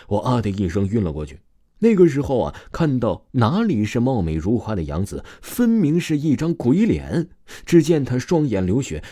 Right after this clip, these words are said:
头上还缺了一块，苍白的脸吓得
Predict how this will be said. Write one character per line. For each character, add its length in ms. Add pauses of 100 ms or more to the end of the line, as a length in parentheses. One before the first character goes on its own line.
头 240
上 140
还 120
缺 220
了 80
一 100
块， 220 (260)
苍 340
白 120
的 80
脸 320 (160)
吓 420
得 300